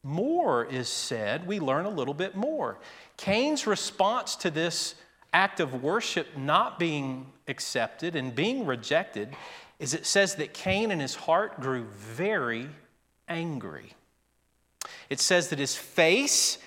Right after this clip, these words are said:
is downcast and his heart is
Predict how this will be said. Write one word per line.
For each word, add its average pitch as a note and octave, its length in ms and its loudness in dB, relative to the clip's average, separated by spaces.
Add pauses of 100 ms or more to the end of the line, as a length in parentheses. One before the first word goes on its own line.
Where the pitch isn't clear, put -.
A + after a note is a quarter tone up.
(160)
is A#2+ 180 0
downcast C#3+ 1120 4 (1160)
and A#2+ 120 -4
his A#2+ 140 -6
heart C3+ 640 0 (840)
is - 200 -14